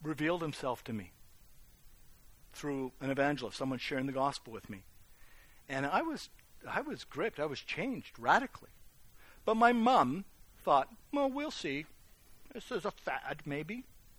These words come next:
He's just got religious." And my mom's very patient. She was very patient with me. And after about a year and a half or two years, here's what she said to me. My mother at that time was not yet a believer. And she said to me, she shake her, I can just see her.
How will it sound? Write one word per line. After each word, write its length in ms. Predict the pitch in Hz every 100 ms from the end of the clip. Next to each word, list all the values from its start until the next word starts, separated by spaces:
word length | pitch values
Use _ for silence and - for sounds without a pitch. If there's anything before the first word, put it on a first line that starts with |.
| -
He's 80 | 190
just 200 | 190 -
got 200 | 175 190
religious." 680 | 175 151 143 160 - - - - - - - - - - - - - - -
And 140 | - 233
my 100 | 294
mom's 280 | 330 311 -
very 160 | 302
patient. 480 | - 185 170 220 269 - -
She 160 | -
was 160 | 190 185
very 180 | 190 233
patient 340 | 156 147 175
with 80 | 160
me. 220 | 185 220 -
And 180 | 180 214
after 400 | 196 254 - 269
about 240 | 240 190 175
a 40 |
year 180 | 170 202
and 80 | 196
a 40 |
half 180 | 180 -
or 40 | -
two 180 | - 175
years, 560 | 135 135 208 - - - - - -
here's 220 | 220 -
what 140 | 220
she 120 | -
said 220 | 170 165 135
to 60 |
me. 80 | 127
My 140 | 131
mother 280 | 147 160 180
at 100 | 160
that 160 | 160 151
time 200 | 160 156
was 140 | 135
not 180 | 147 180
yet 140 | 151
a 40 | 151
believer. 440 | 143 123 113 170 - - - - - - - - -
And 140 | 151
she 120 | -
said 280 | 175 - 185
to 80 | 165
me, 260 | 151 143 143
she 220 | - 120
shake 340 | 120 - 175 -
her, 140 | 175 - -
I 60 | 127
can 140 | 135
just 180 | 160 -
see 100 | 180
her. 140 | 131